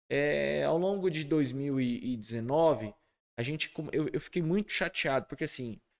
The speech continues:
é, tinha vin-, vindo algumas le-, é, saiu o M P da Liberdade com o governo federal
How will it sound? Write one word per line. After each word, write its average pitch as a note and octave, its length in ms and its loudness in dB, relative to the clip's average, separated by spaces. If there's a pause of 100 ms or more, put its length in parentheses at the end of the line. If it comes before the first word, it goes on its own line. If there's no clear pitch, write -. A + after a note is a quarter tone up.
(320)
é, A#2 840 -2 (400)
tinha F3+ 280 0
vin-, D#3+ 400 -2
vindo D3+ 260 -4
algumas C#3 400 -2
le-, A#2 180 -2
é, A#2 640 -2 (120)
saiu F3+ 240 0
o F3+ 40 0
M D#3+ 160 -4
P D#3 200 0
da D3 100 4
Liberdade C3 380 2
com C3+ 120 -8
o C3 40 -6
governo C3 260 -4
federal E3+ 640 -2